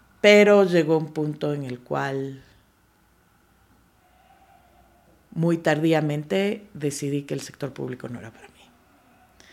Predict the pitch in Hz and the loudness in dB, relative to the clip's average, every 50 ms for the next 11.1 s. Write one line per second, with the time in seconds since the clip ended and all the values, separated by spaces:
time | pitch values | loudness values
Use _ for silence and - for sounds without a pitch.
0 | - - - - - - - - _ _ _ - - 147 139 139 135 135 131 131 | -20 -20 -20 -20 -20 -20 -20 -20 _ _ _ -14 -10 -8 -8 -8 -8 -8 -10 -12
1 | 127 - 147 143 139 - 147 139 139 139 139 - 139 135 - 139 139 135 135 135 | -8 -6 -6 -6 -4 -6 -6 -6 -6 -8 -10 -10 -14 -14 -12 -12 -10 -10 -10 -10
2 | 135 135 - - 131 123 123 120 - 147 147 - 151 143 139 139 139 - 131 - | -12 -12 -14 -16 -14 -14 -14 -14 -14 -14 -10 -10 -8 -8 -8 -10 -12 -12 -14 -12
3 | 135 135 139 147 143 139 - - 131 - - - - - 127 120 - 226 208 - | -10 -8 -8 -10 -10 -12 -14 -14 -14 -14 -14 -16 -14 -14 -14 -14 -12 -14 -14 -16
4 | _ _ _ _ _ _ _ _ _ 147 131 131 151 147 131 143 143 - - - | _ _ _ _ _ _ _ _ _ -20 -20 -20 -20 -20 -20 -20 -20 -20 -20 -20
5 | 139 143 - - 143 139 135 135 139 139 139 139 139 - 73 71 71 98 - - | -20 -18 -14 -12 -12 -10 -10 -10 -10 -10 -10 -10 -10 -10 -8 -8 -8 -10 -12 -16
6 | - - - - - - - - - - _ - 143 143 139 139 - - 151 151 | -20 -20 -20 -20 -20 -20 -20 -20 -20 -20 _ -8 -6 -4 -4 -6 -6 -4 -2 0
7 | 151 151 151 147 151 147 147 147 143 143 135 139 - - _ _ _ _ _ - | 0 0 0 0 0 0 0 0 -2 -6 -8 -10 -16 -20 _ _ _ _ _ -20
8 | - - _ _ - 143 143 139 139 139 135 139 - 143 143 147 147 147 143 135 | -20 -20 _ _ -6 -4 -4 -2 -4 -4 -6 -6 -4 -2 0 2 2 0 0 0
9 | 135 135 131 135 135 139 143 143 139 139 139 143 143 143 139 131 131 131 139 143 | -2 -4 -4 -4 -4 -2 -2 -2 -2 -2 -4 -4 -4 -4 -4 -4 -4 -4 -4 -4
10 | 147 147 147 139 131 135 135 - - - - - 143 135 - - 160 143 139 123 | -4 -4 -4 -6 -6 -8 -10 -10 -10 -8 -6 -6 -6 -4 -4 -6 -6 -6 -6 -8
11 | 123 | -10